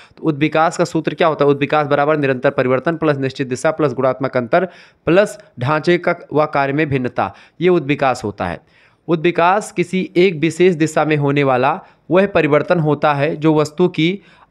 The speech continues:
आंतरिक शक्तियों के परिणाम स्वरूप पैदा होता है तथा इससे वस्तु की जटिलता में वृद्धि होती है।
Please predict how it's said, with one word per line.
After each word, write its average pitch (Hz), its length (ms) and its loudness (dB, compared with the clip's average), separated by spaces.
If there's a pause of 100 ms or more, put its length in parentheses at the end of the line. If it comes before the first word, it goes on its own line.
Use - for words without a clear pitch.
आंतरिक 156 500 0
शक्तियों 170 440 -2
के 170 140 0
परिणाम 143 400 0
स्वरूप 156 320 0
पैदा 147 220 2
होता 156 340 2
है 160 220 -2 (280)
तथा 151 160 0
इससे 175 360 0
वस्तु 160 320 0
की 180 120 -4
जटिलता 147 460 0
में 165 160 0
वृद्धि 156 360 0
होती 113 320 -4
है। 90 180 -8